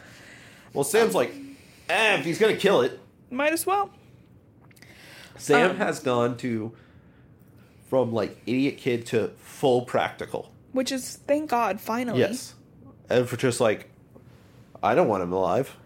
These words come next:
Speaker 1: Fuck,
Speaker 2: Yeah.
Speaker 1: like, I'm not
Speaker 2: But
Speaker 1: doing
Speaker 2: he's
Speaker 1: that."
Speaker 2: here, might as well use him.
Speaker 1: Yeah.
Speaker 2: Yeah. So, um, what is it? Five's like, "Light me on fire," and then he flies straight into the eye of the monster, taking the pendant out, which is, like, super gross. Again, two eye things.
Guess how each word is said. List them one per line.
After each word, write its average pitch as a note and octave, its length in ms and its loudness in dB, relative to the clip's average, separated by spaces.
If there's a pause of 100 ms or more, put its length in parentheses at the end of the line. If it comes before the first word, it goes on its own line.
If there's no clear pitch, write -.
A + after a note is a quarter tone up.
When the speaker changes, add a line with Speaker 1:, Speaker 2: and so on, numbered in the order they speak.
(200)
Speaker 1:
Fuck, A2 160 2
Speaker 2:
Yeah. D#4 200 -2
Speaker 1:
like, G#2+ 260 2
I'm G2+ 120 -2
not A#2 140 0
Speaker 2:
But C3 120 6
Speaker 1:
doing C3 40 6
Speaker 2:
he's - 140 4
Speaker 1:
that." F2+ 60 2
Speaker 2:
here, D#4+ 200 2
might A3+ 180 2
as A#3 100 -8
well A#3+ 100 2
use C#4 220 -2
him. C4+ 200 -4 (220)
Speaker 1:
Yeah. A#2+ 260 4 (680)
Speaker 2:
Yeah. C#4 100 -18 (560)
So, G#3+ 500 2
um, G3+ 380 -4 (1200)
what A#3+ 140 -8
is B3 160 -12
it? - 160 -8 (500)
Five's A#3+ 260 4
like, G#3+ 160 2
"Light G3 220 2
me A3+ 80 -2
on G#3 160 -2
fire," G#3 400 0
and G#3 120 -2
then G#3+ 120 -2
he G#3+ 80 0
flies A3 340 2
straight - 340 0
into B3 160 -6
the G#3+ 180 -2
eye - 500 0
of G3 240 0
the G#3 80 -2
monster, G#3+ 580 -4
taking G#3 320 -4
the G3 60 -12
pendant G3+ 380 -10
out, C4 180 -8
which B3 140 -4
is, C4+ 100 -6
like, C#4+ 160 -4
super C#4+ 340 -2
gross. - 360 -6
Again, G3+ 360 -4
two C#4+ 300 -6
eye G#3+ 180 0
things. D4 540 -14